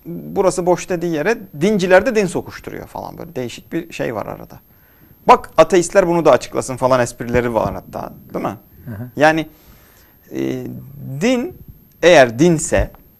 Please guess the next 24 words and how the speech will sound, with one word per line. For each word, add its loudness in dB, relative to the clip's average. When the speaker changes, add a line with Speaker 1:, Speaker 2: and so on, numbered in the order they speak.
Speaker 1:
tamam -4
mı? -14
Dolgu 6
malzemesi 0
gibi -6
açıklanamayacak 4
şeyleri 0
açıklayan 0
bir -6
şey 0
olmamalı. 0
Speaker 2:
Evet. -6
Speaker 1:
Evet 4
ne? 4
Speaker 2:
Doğru 8
söylüyorsun. -8
Speaker 1:
Tamam, -12
buyurun -4
izah -4
ediniz. -12
Speaker 2:
Şimdi -4
problem 4
nereden 6
kaynaklanıyor? -4